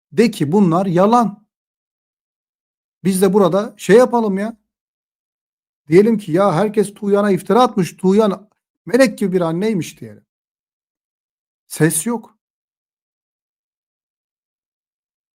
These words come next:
E diğer taraftan bakıyoruz. Mesajlar var ortada. Annesine iğrenç sözler sarf etmiş bir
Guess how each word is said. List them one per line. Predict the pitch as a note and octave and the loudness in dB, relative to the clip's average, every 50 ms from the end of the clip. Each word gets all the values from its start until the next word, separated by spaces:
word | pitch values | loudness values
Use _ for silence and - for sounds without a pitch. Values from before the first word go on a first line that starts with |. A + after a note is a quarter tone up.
| _ _ _ _ _ _ _ _ _ _ _ _ _ _ _ _ _ _ | _ _ _ _ _ _ _ _ _ _ _ _ _ _ _ _ _ _
E | C3 B2+ A#2 | -10 -6 0
diğer | C#3+ G3 A3 A3+ G#3+ | 2 2 2 2 0
taraftan | G#3+ A3 G#3+ G3+ G#3 - G3+ G3 F#3 | 0 0 -2 -2 -2 -2 -2 -2 -2
bakıyoruz. | F#3 F3+ - - F#3 F#3 G3 A3 - - - _ _ _ _ _ _ _ _ _ _ _ _ _ _ _ _ _ _ _ _ _ _ _ _ _ _ _ _ _ _ _ _ _ _ _ _ | -2 -4 -2 0 0 0 0 -2 -6 -12 -14 _ _ _ _ _ _ _ _ _ _ _ _ _ _ _ _ _ _ _ _ _ _ _ _ _ _ _ _ _ _ _ _ _ _ _ _
Mesajlar | B2 A2+ - - B2+ B2+ A2+ B2 D#3+ G3 | -12 -10 -8 -6 -6 -6 -2 -2 0 0
var | G#3+ A3 G#3 | 0 -2 -2
ortada. | F#3 E3+ D3+ - D#3+ D3 D#3+ G3+ - _ _ _ _ _ _ _ _ _ _ _ _ _ _ _ _ _ _ _ _ _ _ _ _ _ _ _ _ _ _ _ _ _ _ _ _ _ _ _ _ _ _ - | -2 -4 -4 -6 -8 -10 -10 -12 -14 _ _ _ _ _ _ _ _ _ _ _ _ _ _ _ _ _ _ _ _ _ _ _ _ _ _ _ _ _ _ _ _ _ _ _ _ _ _ _ _ _ _ -8
Annesine | C3+ D3+ E3+ F3 F3 E3+ D#3+ D3 D#3 - - C#3+ C3 C#3 E3+ G3+ G#3+ G3+ - - - _ _ _ _ _ _ _ _ _ - | -4 -4 -2 -2 0 0 0 0 0 -2 -2 0 0 0 0 0 -2 -6 -8 -12 -16 _ _ _ _ _ _ _ _ _ -18
iğrenç | C#3+ C3+ C#3 C#3 C#3 C3 B2 D#3 G3+ G#3+ G3+ G3+ | -16 -14 -12 -12 -10 -4 -2 0 2 2 0 0
sözler | - - - C#3+ C3+ B2 C3 D#3 E3 D3+ | -2 -2 -2 -2 -2 -2 -4 -4 -4 -4
sarf | C#3+ - - C3+ C#3 C#3 - | -4 -4 -4 -4 -6 -4 -6
etmiş | C3+ C3 C3+ - E3 - - - - | -8 -8 -8 -10 -12 -12 -8 -4 -4
bir | D3+ D3+ - - | -4 -4 -6 -12